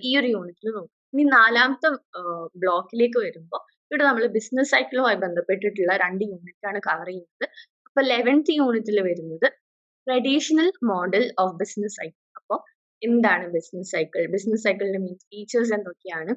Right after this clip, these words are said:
ബിസിനസ് സൈക്കിളിന്റെ പല സ്റ്റേജസ് ഉണ്ടാവും, ഇതുമായി ബന്ധപ്പെട്ടിട്ടുള്ള പല തിയറികളും. അവിടെ നമ്മൾ നോക്കുന്നത് കെയ്ൻസിയൻ വ്യൂ, പിന്നെ, ഏഹ്, സാമുവൽസന്റെ മൾട്ടിപ്ലയർ ആക്സിലറേറ്റർ മോഡൽ,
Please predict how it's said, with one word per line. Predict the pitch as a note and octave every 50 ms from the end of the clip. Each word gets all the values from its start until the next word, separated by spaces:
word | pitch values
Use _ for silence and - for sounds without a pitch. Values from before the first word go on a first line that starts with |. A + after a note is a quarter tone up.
| B3 _ _ _ _ _ -
ബിസിനസ് | B3 B3 - C#4 C#4 C#4+ C#4+
സൈക്കിളിന്റെ | C4+ A3 G3+ - G#3+ F#3+ F#3+ F#3+
പല | F#3 F#3+ F3+ F3 F3+
സ്റ്റേജസ് | F#3 - - G#3 F#3 E3+ E3+ F3+ F3 G3+ A3+ - A#3
ഉണ്ടാവും, | G3+ F#3+ F3 E3 D#3 E3+ G#3+ - _ -
ഇതുമായി | G#3 B3 C4 B3 A3+ G#3+
ബന്ധപ്പെട്ടിട്ടുള്ള | G3+ G3+ F3 E3+ E3+ - F#3+ F#3+ - G#3 A3 G#3 F3 E3+ F3 - - - _ _ _ _ _ -
പല | A3+ A3 A3 G#3+ A3 - _
തിയറികളും. | _ - C#4 C#4 C4+ C4 B3 G3 F3+ D#3+ D#3+ - -
അവിടെ | G3 G#3+ B3
നമ്മൾ | C4+ C4 B3 A#3+ A#3
നോക്കുന്നത് | A#3 A3 G3 F#3+ A3 A3 G#3 G3+ G3 B3
കെയ്ൻസിയൻ | - - G3+ F3+ F#3 F#3+ G#3+ - - B3 C4 B3+
വ്യൂ, | G#3 F#3 F#3 G#3 C4+ - _ _ _ _ _ -
പിന്നെ, | A3 G#3+ G#3+ A3 G#3+ G#3+ - - _ -
ഏഹ്, | - G3 G3
സാമുവൽസന്റെ | G#3 - A3+ G#3 G3+ G#3+ A#3 A#3+ A#3+ B3+ C4 - - D4 C4 A#3 G3 G3 G3 - - _ _ _
മൾട്ടിപ്ലയർ | G#3+ G3+ A3 A#3 A#3 A#3 D4+ D4+ D#4+ D4+ A3+ F#3+ F#3 F#3
ആക്സിലറേറ്റർ | E3+ E3 F3+ - - G#3 G3+ G3 G3 G3+ G3+ F#3+ G#3 G3+ F#3+ E3+
മോഡൽ, | D#3 D#3+ D#3+ E3 A3+